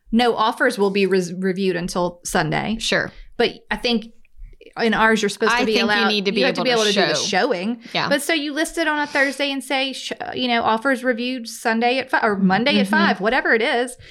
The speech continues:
Speaker 1: You put it in your business hours, for heaven's sakes.
Speaker 2: Right.
Speaker 1: If you're the listing agent, you want to list it on a Thursday, Friday, say, "All offers reviewed Monday by Monday at four." Great.
Speaker 2: Mm-hmm.
Speaker 1: Live it up.
Speaker 2: Mm-hmm.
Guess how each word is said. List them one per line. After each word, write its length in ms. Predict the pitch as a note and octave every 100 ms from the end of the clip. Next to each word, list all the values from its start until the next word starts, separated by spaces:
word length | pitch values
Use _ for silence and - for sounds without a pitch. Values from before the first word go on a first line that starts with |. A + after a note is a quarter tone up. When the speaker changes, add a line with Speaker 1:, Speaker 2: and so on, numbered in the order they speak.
| - - -
Speaker 1:
You 200 | - - -
put 160 | A3
it 80 | D#4+
in 120 | D#4+
your 140 | C4+ G#3+
business 360 | G3 G3 G#3
hours, 300 | G3+ F#3+ G3
for 120 | F#3+ F3+
heaven's 380 | F3+ G3 G#3 G3
sakes. 440 | E3 E3 - -
Speaker 2:
Right. 380 | G#3 G3 G3 - -
Speaker 1:
If 180 | G#3 G#3
you're 160 | A3
the 100 | C#4+
listing 360 | B3+ A#3 A#3 A3+
agent, 460 | G#3 G#3+ G#3 G3+ G3+
you 80 | G#3
want 120 | G3+
to 40 |
list 200 | G#3 G#3+
it 100 | B3
on 140 | A#3 A3+
a 200 | A3+ - -
Thursday, 420 | A3 A3+ A#3 A#3+
Friday, 420 | A#3 A3 G#3+ A3+ A#3
say, 260 | A#3 G#3
"All 240 | - G#3+ A3
offers 300 | A3 A3+ G#3
reviewed 340 | G#3 G#3+ A3+
Monday 360 | G3+ G3+ G#3+ G#3+
by 220 | - G3
Monday 340 | G3 G#3 G#3+ G#3
at 120 | G3+
four." 380 | A3 G#3 C#4 E4+
Great. 220 | A#3+ C#4
Speaker 2:
Mm-hmm. 240 | A3 A3 B3
Speaker 1:
Live 100 | A#3
it 40 | E4+
up. 300 | D#4+ - - -
Speaker 2:
Mm-hmm. 360 | A3+ G#3+ G#3+